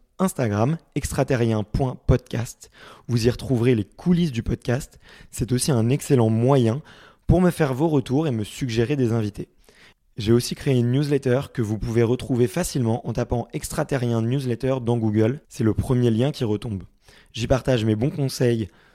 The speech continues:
santé, matériel et des fois des bons plans. Allez, je vous laisse tout de suite avec mon invité du jour, Arnaud Manzanini. Salut Arnaud.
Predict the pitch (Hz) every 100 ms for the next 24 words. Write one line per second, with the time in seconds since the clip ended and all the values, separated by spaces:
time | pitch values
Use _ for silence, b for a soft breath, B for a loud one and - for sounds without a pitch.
0 | _ - 135 120 123 156 131 120 127 113
1 | 104 123 151 B B 143 170 190 135 -
2 | 151 131 117 - - _ _ b b b
3 | 123 107 - - 104 113 104 - 165 -
4 | 147 - 131 104 120 110 127 147 135 120
5 | 110 101 117 - B B B 135 120 123
6 | 135 - 117 120 127 131 107 98 - -
7 | _ - 113 139 127